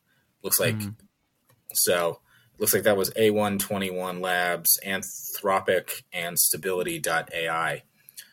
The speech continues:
Speaker 1: So it looks like this wasn't one of the main ones that Amazon had that, uh, Google pulled away, but it might be a better fit for Google overall.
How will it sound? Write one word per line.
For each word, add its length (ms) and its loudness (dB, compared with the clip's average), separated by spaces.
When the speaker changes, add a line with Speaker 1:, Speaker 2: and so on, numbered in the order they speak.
Speaker 1:
So 260 6
it 40 6
looks 180 8
like 140 10
this 160 2
wasn't 300 4
one 140 4
of 120 2
the 60 -6
main 360 2
ones 500 -2
that 280 0
Amazon 440 -4
had 340 0
that, 300 -2
uh, 260 -2
Google 280 -2
pulled 240 -4
away, 440 0
but 140 0
it 60 2
might 160 4
be 80 2
a 40 2
better 180 2
fit 240 -4
for 120 -6
Google 380 -6
overall. 540 -4